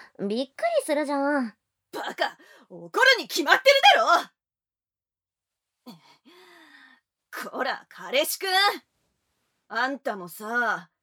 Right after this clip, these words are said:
Speaker 2: 若い二人だから、エッチくらいするだろうって流してたけど、ミレイの反応見てると、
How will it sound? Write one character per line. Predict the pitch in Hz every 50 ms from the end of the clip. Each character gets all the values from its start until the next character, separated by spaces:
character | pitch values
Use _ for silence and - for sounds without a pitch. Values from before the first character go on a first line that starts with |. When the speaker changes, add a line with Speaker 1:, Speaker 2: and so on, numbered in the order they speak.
| _ _ _ _ _ _ _ -
Speaker 2:
若 | 208 240 247 240 240 - 311 320 302
い | 226
二 | 180 - - 294 311
人 | 320 339
だ | 339 320 -
か | 294 -
ら、 | 165 160 - _ _ _ _ _ _ -
エ | 196 202
ッ | 190 _ -
チ | - - -
く | - 392
ら | 381 240
い | 202
す | - - - 262 285
る | 320 370
だ | 381 370 302
ろ | 294 262 240 247 285
う | 285
っ | _ _
て | - 247 196
流 | 220
し | 226 240 254 285 320 370 370 -
て | 403 392
た | - 311 302
け | 330 247
ど、 | 220 180 156 165 - _ _ _ _ _ _ _ _ _ _ _ _ _ -
ミ | 185 202 220 233
レ | 233 233 214
イ | 190
の | 165 143
反 | 190 190 202 208 208
応 | 214 220 220 220
見 | 233 208
て | - 226
る | 196 180
と、 | - - -